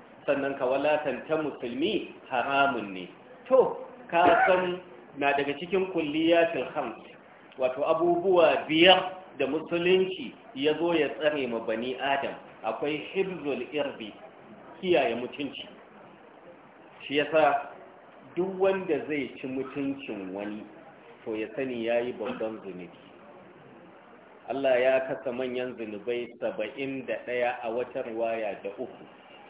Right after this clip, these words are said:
Sai aka ce, "Adinaha an ya atiya rajulu ummahu." A saba'in da ɗayan nan ko da uku, mafi ƙanƙantan wanda za a ce kaman bai komai ba, mutum ya je ya ga uwarsa,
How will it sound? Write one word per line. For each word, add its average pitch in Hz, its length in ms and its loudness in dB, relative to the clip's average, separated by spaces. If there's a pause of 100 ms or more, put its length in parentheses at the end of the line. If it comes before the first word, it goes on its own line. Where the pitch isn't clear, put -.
(2000)
Sai 156 120 6
aka 180 340 4
ce, 165 220 2
"Adinaha 170 880 2
an 185 160 0
ya 175 220 4
atiya 165 420 4
rajulu 156 560 0
ummahu." 185 540 2 (1400)
A 143 160 4
saba'in 160 500 4
da 196 120 6
ɗayan 185 380 8
nan 165 200 4
ko 180 200 4
da 165 120 4
uku, 160 320 0
mafi 170 480 0
ƙanƙantan 190 720 2
wanda 175 260 2
za 170 220 6
a 151 160 0
ce 170 160 -2
kaman 165 340 0
bai 135 260 0
komai 147 440 2
ba, 147 340 6 (140)
mutum 165 340 0
ya 147 120 -2
je 160 220 -2
ya 143 100 0
ga 139 100 -4
uwarsa, 147 640 -4